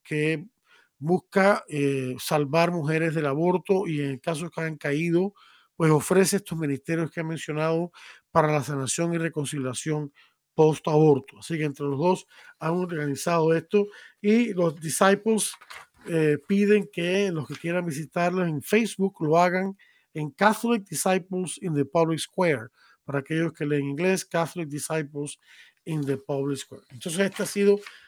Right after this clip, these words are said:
el anuncio que tenía para ustedes y ahora sí entramos en, este, en materia, como quien dice.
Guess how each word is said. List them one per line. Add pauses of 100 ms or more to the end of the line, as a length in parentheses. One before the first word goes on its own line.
(140)
el
anuncio
que
tenía
para
ustedes
y
ahora
sí
entramos (400)
en,
este, (120)
en
materia,
como
quien
dice.